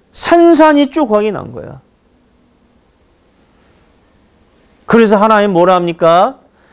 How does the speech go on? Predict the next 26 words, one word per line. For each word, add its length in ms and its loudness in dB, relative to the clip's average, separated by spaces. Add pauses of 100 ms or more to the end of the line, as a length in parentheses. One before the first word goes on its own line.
(100)
"생명나무 920 0
열매도 480 2
따먹고 480 -2
영생할 540 -2
거 100 -4
아노라." 280 -2 (220)
자, 220 0
에덴 340 2
동산에는 720 -2
두 240 -8
개의 220 2
나무가 380 -2
있었습니다. 640 -4 (260)
선악을 560 0
알게 280 0
하는 220 -2
나무와 540 -2
생명나무. 880 -6
하나님은 800 0 (880)
아담과 580 0
여자가 540 2
늘 320 -4
생명나무의 880 0
과실을 520 0
먹기를 440 -2
원했거든요. 800 -4